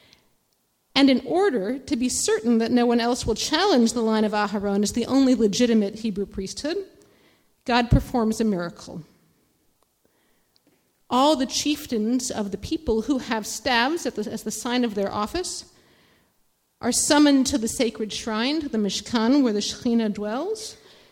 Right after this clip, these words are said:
and Aharon brings his staff, since he is the chieftain of the tribe of Levi. And they all come in the morning to see what has happened, and the staff of Aharon has bloomed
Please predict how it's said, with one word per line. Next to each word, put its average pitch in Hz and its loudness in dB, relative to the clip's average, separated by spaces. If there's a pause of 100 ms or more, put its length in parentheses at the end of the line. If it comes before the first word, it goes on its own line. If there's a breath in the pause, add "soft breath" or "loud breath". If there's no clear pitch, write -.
(180 soft breath)
and 240 2
Aharon 254 2
brings 214 -2
his 254 -2
staff, - -4 (140)
since - -6
he 254 2
is 233 -2
the 208 -4
chieftain 277 -2
of 202 0
the 202 -2
tribe 233 0
of 190 -4 (300)
Levi. 254 0 (2250 soft breath)
And 254 4
they 247 4
all 262 4
come 359 -2
in 330 4
the 277 4
morning 269 4
to 226 -8
see 302 -2
what 240 2
has 214 -6
happened, 330 0
and 247 -2
the 240 -2
staff 330 -2
of 269 -8
Aharon 262 -2
has 226 -6
bloomed 330 2